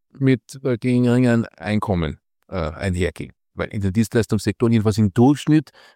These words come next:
für die gegebene Qualifikation, äh, die Löhne niedriger sind. Nicht? Und dazu sagen, "Das nehme ich nicht", äh, das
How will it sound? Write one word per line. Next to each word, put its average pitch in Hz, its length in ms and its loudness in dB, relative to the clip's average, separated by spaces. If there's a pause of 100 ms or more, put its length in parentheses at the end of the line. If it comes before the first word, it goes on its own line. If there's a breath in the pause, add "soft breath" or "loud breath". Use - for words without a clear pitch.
(120)
für 127 180 2
die 123 80 4
gegebene 117 400 2
Qualifikation, 107 840 0 (500 soft breath)
äh, 123 160 2
die 127 80 -4
Löhne 123 240 4
niedriger 82 340 -2
sind. - 320 -16 (160)
Nicht? 110 140 -8
Und 135 160 -6
dazu 110 200 -4
sagen, 107 300 0
"Das 104 160 -4
nehme 110 220 2
ich 98 60 -8
nicht", 160 340 -2 (280)
äh, - 380 -8
das - 320 -4